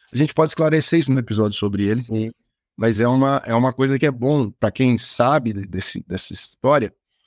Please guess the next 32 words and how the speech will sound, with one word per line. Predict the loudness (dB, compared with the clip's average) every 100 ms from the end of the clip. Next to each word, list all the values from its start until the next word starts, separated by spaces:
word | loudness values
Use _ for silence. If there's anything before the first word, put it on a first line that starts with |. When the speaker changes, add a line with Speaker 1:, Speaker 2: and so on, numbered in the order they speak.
| _ -2
Speaker 1:
evitar | 0 2 -2 0 0 0 -4 -2
fazer | 0 2
uma | 2
caricatura | 0 -2 0 -2 0 0 0
muito | 2 2 2 0 0 0
mal | 2 0
feita | -2 0 2 2 0 0
e |
muito | 0 0 0
sem | 0 2
vergonha | 2 0 2 2 2 -2 _ _ _ -4
do | 0
José | 2 2 2
Murilo, | 2 2 0 0 -2 -6 -12
porque | -2 0
de | 0
fato | 0 0 2
não | 2 4
parece | 2 2 -2 -2
fazer | -2 0 -2 0 0
justiça | 2 0 -2 -2 0 0 0 -2 -2 _ _ _ -2
a, | 2 2 2 0
a, | -4 -12 -12 -14 _ _ -2
ao | 0 0
que | 0 2
ele | 4 2 0
defendia | 0 0 2 2 2 2 2 2
e | 2 2
às | 2
ideias | -2 0 0 2 2 2 0 0
e |
a | -4